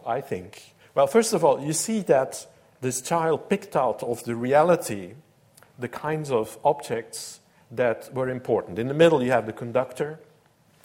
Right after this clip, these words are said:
you know, asking for the ticket, right? Because I'm sure for a child, this is a, a frightening moment when you have to show your ticket. And the driver is in the little box to the right, uh, is not important. <laughs>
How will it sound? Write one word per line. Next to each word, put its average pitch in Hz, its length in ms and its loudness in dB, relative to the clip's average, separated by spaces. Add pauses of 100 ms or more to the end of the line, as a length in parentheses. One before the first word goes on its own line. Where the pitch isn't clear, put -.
you 113 60 -4
know, 120 180 0
asking 135 400 2
for 120 180 0
the 120 120 -2
ticket, - 440 -6
right? 110 300 -4 (420)
Because 110 280 -2
I'm 117 120 2
sure 143 400 4
for 107 200 2
a 104 60 2
child, 110 480 2
this 107 140 -6
is 110 180 -6
a, 98 200 -2 (260)
a 110 60 -6
frightening 135 560 2
moment 123 440 4
when 107 140 2
you 104 120 -2
have 104 260 -2
to 95 280 -8
show 143 340 0
your 113 180 -6
ticket. - 420 -14 (540)
And 139 160 -2
the 147 80 2
driver 175 480 4
is 143 140 -2
in 143 100 0
the 139 80 -4
little 143 240 4
box 113 360 -4
to 120 120 -8
the 113 100 -8
right, 104 400 -2 (560)
uh, 107 140 -4
is 107 160 -4
not 135 180 -2
important. 104 600 -8 (680)
<laughs> 208 140 -18